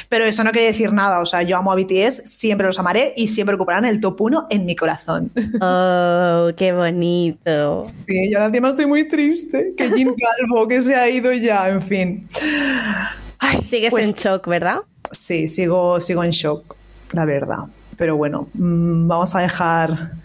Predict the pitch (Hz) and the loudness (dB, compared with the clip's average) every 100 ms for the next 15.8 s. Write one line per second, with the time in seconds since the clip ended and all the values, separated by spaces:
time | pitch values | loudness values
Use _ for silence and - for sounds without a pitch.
0 | - - - - 175 160 165 156 160 214 | -18 -20 -20 -8 -4 -2 0 0 0 0
1 | - - 220 285 214 269 - - _ - | -4 -6 -2 0 0 -2 -4 -10 _ -20
2 | - - - 226 226 220 214 208 208 208 | -12 -8 -2 0 0 2 2 0 0 -2
3 | 226 339 349 214 196 196 240 185 185 247 | 0 0 2 2 2 0 0 2 0 -2
4 | - _ _ - 320 370 359 349 339 302 | -8 _ _ -2 2 2 2 0 2 2
5 | 302 - - 247 240 277 285 330 - - | 0 -2 0 0 2 0 0 -2 -6 -18
6 | - _ - - - _ _ 247 220 240 | -20 _ -10 -10 -10 _ _ -4 -2 -2
7 | 269 220 214 202 190 185 - 254 277 254 | -4 -4 -2 0 0 -2 0 0 0 -2
8 | - 196 226 269 - - 190 240 - - | 0 0 2 0 -2 -2 -4 -4 -12 -20
9 | _ - 165 170 147 175 220 - 190 170 | _ -4 0 2 0 -4 -8 -10 -4 0
10 | 190 170 180 - 180 - 277 - 170 185 | 0 -2 -6 -8 -6 -4 -4 -2 0 0
11 | 190 170 214 330 330 277 311 - - - | 0 0 -2 -2 -4 -4 -10 -14 -18 -14
12 | - - - 226 208 190 196 220 214 214 | -10 -10 -4 -2 0 0 0 0 0 2
13 | 208 208 196 208 214 214 269 254 208 185 | 0 0 0 2 4 2 0 0 0 0
14 | 180 196 - 185 185 196 190 190 180 196 | -2 -2 -2 0 0 0 2 0 0 0
15 | 208 214 220 220 202 185 208 214 | 2 2 0 0 0 2 2 -2